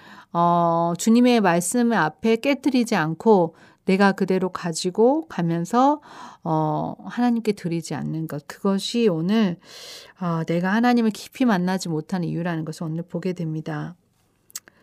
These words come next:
내게 있는 향유 옥합은 바로 내 아의 의지, 그리고 내가 가졌다고 생각하는 그 모든 것입니다.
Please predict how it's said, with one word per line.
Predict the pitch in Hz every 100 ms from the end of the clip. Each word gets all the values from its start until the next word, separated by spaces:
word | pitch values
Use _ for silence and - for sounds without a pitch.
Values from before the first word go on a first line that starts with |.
| _
내게 | 196 208 233
있는 | 226 220
향유 | 233 247 247
옥합은 | 208 - 196 175 208 247 285 320 _ _ _ - - _
바로 | - 180 180
내 | 170
아의 | 170 170 180 185
의지, | 165 160 - 170 160 170 165 _ _ _ _ _ _ _ _
그리고 | 202 190 220 254 285 - _ _ _
내가 | 196 220
가졌다고 | 214 185 202 208 220 202
생각하는 | 208 233 214 208 190
그 | 175
모든 | 170 160 170 185
것입니다. | 170 165 - 165 160 151 143 156